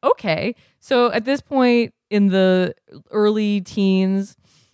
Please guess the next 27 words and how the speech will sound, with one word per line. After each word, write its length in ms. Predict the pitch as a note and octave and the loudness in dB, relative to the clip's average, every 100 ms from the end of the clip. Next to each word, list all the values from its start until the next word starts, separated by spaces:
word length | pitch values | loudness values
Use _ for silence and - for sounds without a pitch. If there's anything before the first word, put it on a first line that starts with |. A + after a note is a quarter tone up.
| _ | _
he 400 | A3 G#3 G3 F#3+ | -2 0 0 -2
is 100 | F3+ | -4
taking 320 | A3 G#3 G#3 | -2 -2 0
a 40 | |
moment 340 | G3+ G3 G3 F#3+ | -2 0 0 0
in 60 | |
the 80 | F#3 | 0
book 240 | F3 F3 - | 2 0 0
to 80 | F3+ | -8
sort 200 | F#3+ E3+ | -8 -8
of 80 | E3 | -8
indulge, 880 | E3 D3 E3 D#3+ D#3+ D#3+ D#3+ - - | -8 0 4 4 4 0 -4 -10 -6
uh, 200 | E3+ D#3+ | -2 -2
just 180 | D#3+ - | -6 -6
talking 320 | E3 D3+ D#3+ | -4 -4 -6
about, 420 | E3 D#3 D3+ D3+ _ _ _ _ | -2 2 2 0 _ _ _ _
uh, 460 | F3 D#3 G#2 D#2 - - - F#3 - | 0 0 0 -4 -6 -12 -16 -18 -2
the, 300 | G3 F3+ E3+ | 4 4 4
what 180 | F3+ G3 | 2 -2
success 520 | - F#3+ - G3 F3+ F3+ | -2 -6 -2 0 0 -2
has 140 | D#3 | -2
really 180 | E3 D#3+ | 0 0
brought 300 | F3+ F#3+ F3+ | 0 0 0
him 200 | F#3 F3 | 0 0
in 80 | E3 | -2
his 140 | D#3 | -4
life. 380 | E3+ E3 D#3+ - | -2 -2 -2 -8